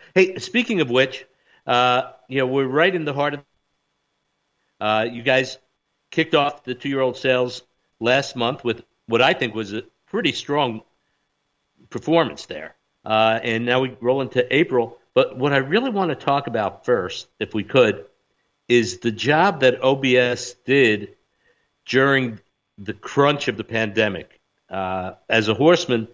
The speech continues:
I've got to tell you, I really appreciate it. Uh,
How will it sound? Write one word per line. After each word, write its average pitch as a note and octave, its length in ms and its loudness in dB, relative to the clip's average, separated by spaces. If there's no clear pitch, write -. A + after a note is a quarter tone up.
I've A2+ 140 -2
got C3 120 2
to B2 60 0
tell B2+ 160 2
you, B2 80 2
I A#2+ 180 0
really B2+ 400 0
appreciate G2 600 -4
it. - 220 -18
Uh, F2+ 560 -6